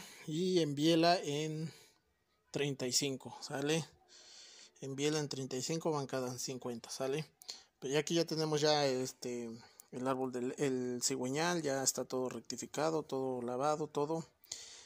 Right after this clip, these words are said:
Igual aquí, este, la bancada con las chumaceras,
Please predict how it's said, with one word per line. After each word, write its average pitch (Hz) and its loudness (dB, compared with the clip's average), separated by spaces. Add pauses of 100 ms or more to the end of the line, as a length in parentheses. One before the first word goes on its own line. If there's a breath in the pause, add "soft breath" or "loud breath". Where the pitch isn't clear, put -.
(180 loud breath)
Igual 131 0
aquí, 143 -2
este, 120 -6 (280 loud breath)
la 127 -6
bancada 143 0
con 123 -12
las 117 -8
chumaceras, 147 -2